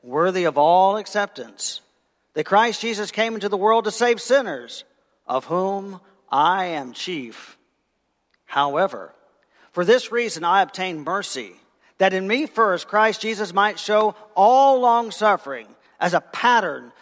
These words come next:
to those who are going to believe on him for everlasting life. Now to the King, eternal, immortal, invisible, to God who alone is wise, be honor and glory forever and ever. Amen."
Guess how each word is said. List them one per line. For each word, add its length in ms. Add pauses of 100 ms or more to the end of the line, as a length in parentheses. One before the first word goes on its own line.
to 100
those 300
who 80
are 120
going 220
to 80
believe 260
on 160
him 220
for 240
everlasting 640
life. 400 (760)
Now 460
to 120
the 120
King, 360
eternal, 720 (280)
immortal, 720
invisible, 840 (240)
to 160
God 420
who 180
alone 360
is 120
wise, 460
be 160
honor 380
and 120
glory 300
forever 560
and 220
ever. 420 (760)
Amen." 560